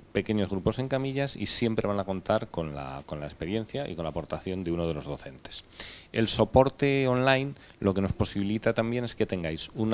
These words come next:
material previo y posterior al módulo presencial. Es decir, vais a tener un conocimiento teórico que va a permitir que en el propio módulo se asimile mejor todo lo que se haga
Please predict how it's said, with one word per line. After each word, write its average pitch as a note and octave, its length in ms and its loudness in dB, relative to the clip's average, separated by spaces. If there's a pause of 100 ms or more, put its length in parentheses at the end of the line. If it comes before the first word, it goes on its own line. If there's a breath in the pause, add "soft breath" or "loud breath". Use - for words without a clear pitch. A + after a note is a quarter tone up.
(140)
material F2+ 560 0
previo D#3 560 4 (600 loud breath)
y A2 80 2
posterior G#2 500 2
al F2+ 80 4
módulo F2+ 280 4
presencial. D2+ 520 -4 (380 loud breath)
Es G2 100 0
decir, F2+ 320 0 (320 loud breath)
vais A2 240 2
a G#2 80 0
tener F#2 180 2
un G2+ 120 2
conocimiento F#2 640 0
teórico C3 540 4
que - 100 0
va G2 60 8
a F#2+ 80 4
permitir F#2 500 4
que - 360 -2
en F2+ 120 -2
el E2 140 -2
propio G#2 320 4
módulo F2 340 2
se - 220 -4
asimile F#2+ 540 0
mejor F2 360 4
todo F#2+ 240 0
lo F#2+ 100 -2
que G#2+ 120 -6
se A#2+ 160 0
haga A#2+ 200 0